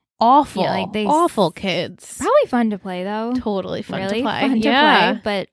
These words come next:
Speaker 2: awful. Uh, I think it's an interesting and funny group of people that we're putting together as the teachers.
Speaker 1: Yes, they're,
Speaker 2: Char-,
Speaker 1: it's a little
Speaker 2: character
Speaker 1: goofy.
Speaker 2: wise, they're very
Speaker 1: It's a little
Speaker 2: goofy.
Speaker 1: comical.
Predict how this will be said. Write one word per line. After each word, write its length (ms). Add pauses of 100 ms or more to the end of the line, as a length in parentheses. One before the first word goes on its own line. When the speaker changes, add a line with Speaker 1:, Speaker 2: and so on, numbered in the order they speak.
Speaker 2:
awful. 480 (600)
Uh, 380 (360)
I 80
think 220
it's 100
an 120
interesting 580
and 120
funny 600
group 460
of 240
people 800 (420)
that 200
we're 160
putting 320
together 320
as 140
the 120
teachers. 880
Speaker 1:
Yes, 420
they're, 180
Speaker 2:
Char-, 180
Speaker 1:
it's 80
a 60
little 120
Speaker 2:
character 360
Speaker 1:
goofy. 580
Speaker 2:
wise, 220
they're 120
very 400
Speaker 1:
It's 160
a 60
little 220
Speaker 2:
goofy. 160
Speaker 1:
comical. 760